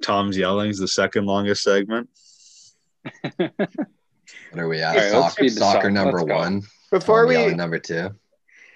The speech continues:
Speaker 4: If we're being honest here, the only person I've ever just laid into and yelled at is my brother.
Speaker 2: <laughs>
Speaker 4: Like, one time, one time, uh, we met, we were gonna go to a,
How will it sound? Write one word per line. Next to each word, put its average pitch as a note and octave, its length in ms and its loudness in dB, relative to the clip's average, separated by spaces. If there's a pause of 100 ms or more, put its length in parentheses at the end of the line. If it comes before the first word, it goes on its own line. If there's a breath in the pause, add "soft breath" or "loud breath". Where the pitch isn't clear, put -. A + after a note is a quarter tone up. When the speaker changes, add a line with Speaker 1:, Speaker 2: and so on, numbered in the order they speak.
(240 soft breath)
Speaker 4:
If F#3+ 220 0
we're G#3 120 6
being A3+ 260 2
honest D#3 320 -4
here, E3+ 140 0
the D3+ 100 0
only E3+ 260 0
person D#3+ 500 -2
I've D#3 220 -2
ever D3+ 260 -4
just D#3+ 320 -6
laid D#3 380 -4
into D3+ 540 -4
and D3 120 -4
yelled C#3 360 -8
at D3+ 240 -2
is C#3+ 140 -10
my C#3+ 120 -8
brother. C3 500 -10 (840 loud breath)
Speaker 2:
<laughs> - 720 -6
Speaker 4:
Like, E3 140 0
one F3+ 240 2
time, G3 400 0 (280)
one F3+ 260 -4
time, G#3+ 360 0
uh, F3 340 2 (120)
we D#3+ 480 2
met, E3 460 -2 (120)
we E3+ 140 0
were F3+ 160 0
gonna F3+ 220 0
go F3 240 0
to F#3 300 0
a, E3+ 180 0